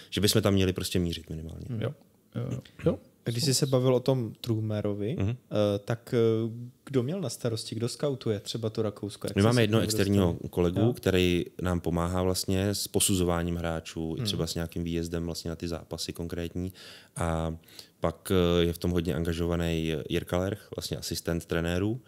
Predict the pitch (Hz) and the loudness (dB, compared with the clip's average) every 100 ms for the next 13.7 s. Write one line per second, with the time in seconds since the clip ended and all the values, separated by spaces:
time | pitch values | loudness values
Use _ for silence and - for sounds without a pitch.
0 | - 127 113 120 175 - - - 92 87 | -10 -6 -4 -6 -10 -14 -20 -6 0 0
1 | 82 80 - 104 87 85 85 90 90 - | 0 0 2 2 2 -2 -2 -2 -2 -2
2 | 92 95 95 95 90 90 87 - 90 87 | 0 0 0 0 -2 -6 -6 -4 0 2
3 | 95 92 90 92 92 92 - - - 90 | 2 2 2 2 0 -2 -8 -18 -8 -4
4 | 90 87 90 - 90 87 - - 85 87 | -2 -2 -6 -4 -2 -4 -6 -8 -4 -4
5 | - 90 87 85 80 90 90 87 - 80 | -4 -6 -6 -4 -2 0 0 -2 -6 -8
6 | - - 82 92 110 139 - - - 92 | -8 -8 -4 -2 -2 -4 -10 -20 -8 0
7 | 95 90 87 85 - 92 - - 90 80 | 2 2 0 -2 -4 -6 -6 -4 -2 -2
8 | - - - 85 82 85 82 - 90 85 | -4 -14 -8 -4 -2 -4 -8 -6 -2 -2
9 | 82 - - 82 - 87 78 76 85 90 | -4 -8 -8 -6 -4 -4 -6 -8 -6 -6
10 | 85 78 - 80 80 80 82 80 80 - | -4 -6 -6 -6 -6 -4 -4 -6 -6 -6
11 | 82 82 - _ - 82 82 - 80 82 | -6 -8 -16 _ -14 -8 -4 -2 -2 -4
12 | - 87 - - 87 85 82 87 82 - | -6 -10 -14 -6 -2 0 -2 -2 -4 -2
13 | 87 82 82 85 87 87 | -2 0 0 0 0 -2